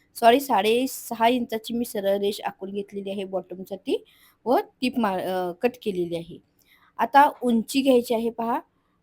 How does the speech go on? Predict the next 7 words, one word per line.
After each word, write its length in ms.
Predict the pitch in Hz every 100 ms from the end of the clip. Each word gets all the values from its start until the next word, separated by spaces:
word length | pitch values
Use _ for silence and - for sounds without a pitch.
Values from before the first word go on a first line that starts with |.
| -
आता 340 | 214 240 247 -
इथून 360 | 214 - 254 240
आपल्याला 500 | 233 240 226 247 320 _ _ _ _ -
सरळ 280 | 226 240 247
रेष 240 | 214 214
आलेली 360 | 208 185 190 202
आहे. 440 | 190 208 339 -